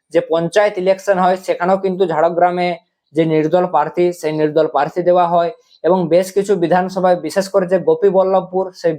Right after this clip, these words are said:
গোপীবল্লভপুরে যদি দেখতে পাওয়া যায়, তাহলে সেখানে কিন্তু বলা যেতে পারে একটা বিরাট অংশ কুর্মীদের যে ভোট, সেই কুর্মীদের ভোট কিন্তু নির্দলের দিকে গিয়েছিল।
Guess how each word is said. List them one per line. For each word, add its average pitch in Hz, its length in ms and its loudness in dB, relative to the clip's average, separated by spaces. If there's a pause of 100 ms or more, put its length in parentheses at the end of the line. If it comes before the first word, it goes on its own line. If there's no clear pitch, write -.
(140)
গোপীবল্লভপুরে 180 960 2 (500)
যদি 170 240 4 (500)
দেখতে 151 300 2
পাওয়া 185 220 2
যায়, 180 200 0
তাহলে 165 300 2 (640)
সেখানে 185 360 0
কিন্তু 196 400 2
বলা 165 260 2
যেতে 190 180 -2
পারে 185 180 2
একটা 185 220 0
বিরাট 185 400 0
অংশ 175 240 -4 (140)
কুর্মীদের 175 480 0
যে 175 100 2
ভোট, 180 280 0
সেই 175 180 -2
কুর্মীদের 165 440 -2
ভোট 156 260 -2
কিন্তু 175 240 -4
নির্দলের 160 500 0 (180)
দিকে 156 260 -2
গিয়েছিল। 175 440 2